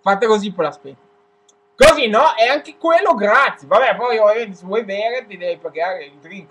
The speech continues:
però sono dei ritrovi e eh, molto belli. Allora, quando sono arrivato a casa tardi.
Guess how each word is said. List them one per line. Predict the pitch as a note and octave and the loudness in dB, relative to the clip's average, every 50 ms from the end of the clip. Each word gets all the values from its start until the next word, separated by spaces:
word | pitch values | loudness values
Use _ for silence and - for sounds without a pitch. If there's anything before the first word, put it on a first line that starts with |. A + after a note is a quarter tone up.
| _ _ | _ _
però | D#3+ E3+ G3 C4 C4+ C4 B3 G#3+ G3 E3+ E3 D#3+ - _ _ _ _ | -4 -2 0 2 2 2 2 2 0 0 -2 -4 -8 _ _ _ _
sono | _ - F#3+ G3 G3+ | _ -12 -10 -8 -4
dei | G3+ G#3+ G#3+ G#3+ G#3 G3+ | -4 -4 -2 -2 -4 -4
ritrovi | G3 G#3 G#3 G#3 - B3 C4+ C4+ A#3+ G#3+ G3+ G3+ F#3+ G#3 A#3 A#3 A3 | -4 -6 -8 -6 -2 0 2 2 2 2 0 0 -2 -10 -16 -14 -14
e | G3+ G3 G3 F#3+ F#3+ F3+ - _ _ _ _ _ _ _ - | -14 -14 -14 -14 -16 -16 -18 _ _ _ _ _ _ _ -12
eh, | D#3+ E3 E3 E3 | -8 -8 -8 -8
molto | E3+ F#3 A#3 A#3 - - A#3+ | -6 -4 -6 -4 -4 -4 -4
belli. | F3+ E3+ E3+ F3 G3+ G#3+ G#3+ G3+ F3 | -2 -2 -2 0 0 -2 -2 -2 -2
Allora, | E3+ F3 G3 A3 G#3+ G3+ G3 F#3 F3 F3 E3+ E3+ E3 E3 D#3 - _ _ _ _ _ | -2 -2 -2 -4 -2 0 2 2 4 4 2 2 0 -2 -8 -14 _ _ _ _ _
quando | - A#3+ C4 A3+ | -6 -6 -6 -6
sono | - G3 | -6 -6
arrivato | F3+ E3+ E3 D#3+ D#3+ D#3+ | -4 -4 -4 -6 -6 -10
a | - | -10
casa | F3+ F3+ F3 E3 D#3 D3+ C#3+ D3+ - | -10 -8 -8 -10 -12 -12 -14 -12 -10
tardi. | - G3+ F3 - - - - _ | -10 -10 -10 -10 -12 -16 -20 _